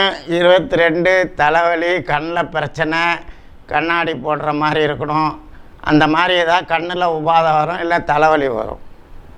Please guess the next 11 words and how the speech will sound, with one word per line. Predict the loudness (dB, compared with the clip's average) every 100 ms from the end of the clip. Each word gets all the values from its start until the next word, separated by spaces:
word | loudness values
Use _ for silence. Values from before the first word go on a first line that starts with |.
| -18 -18 -16 2 4
இருபத்தி | 6 4 2 0 2
மூணு | 2 0 0 0
புத்திர | 0 2 2 4
வகையில | 2 2 2 2 2
செலவு, | 2 2 0 -4 -14 -20 -20 -20 -20 -20 -20 -18 -16 -16 -18 -18 -16 -12 0 4
இருபத்தி | 6 4 4 2 4
நாலு | 4 4 2 0 0
டென்ஷனுங்க, | 0 2 2 2 0 -4 -8 -20 -20 -20 -20 -20 -20 -18 -18 -18 -20 -20 -18 -4 0
நாவடக்கமா | 2 4 4 2 0 0 0
இருக்கணும் | 0 -2 -4
அன்னைக்கு. | -4 -4 -2